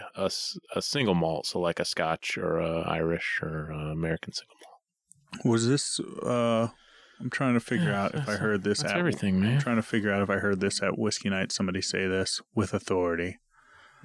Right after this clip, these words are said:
Speaker 2: Suntory
Speaker 1: Oh,
Speaker 2: o-,
Speaker 1: it's me
Speaker 2: is,
Speaker 1: that said
Speaker 2: like,
Speaker 1: it.
Speaker 2: the biggest, uh, we'll say it again.
Speaker 1: Um,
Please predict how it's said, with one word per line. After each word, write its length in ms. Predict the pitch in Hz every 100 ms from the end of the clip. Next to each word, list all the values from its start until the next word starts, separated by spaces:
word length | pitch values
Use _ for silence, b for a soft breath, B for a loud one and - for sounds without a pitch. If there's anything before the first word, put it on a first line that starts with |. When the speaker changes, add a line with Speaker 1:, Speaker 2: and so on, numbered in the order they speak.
| B B _ - -
Speaker 2:
Suntory 1000 | - - 120 107 - 131 147 107 92 98 - _ _ _ _ _ _ _ _ -
Speaker 1:
Oh, 80 | -
Speaker 2:
o-, 100 | 113
Speaker 1:
it's 180 | - -
me 160 | -
Speaker 2:
is, 180 | - -
Speaker 1:
that 80 | 226
said 200 | 214 -
Speaker 2:
like, 80 | 170
Speaker 1:
it. 60 | - -
Speaker 2:
the 80 | 104
biggest, 600 | 98 101 101 95 - -
uh, 260 | 104 98 107
we'll 140 | 135 131
say 200 | 131 127
it 80 |
again. 340 | 139 151 113 101 _ _ b b _ -
Speaker 1:
Um, 500 | 101 92 90 92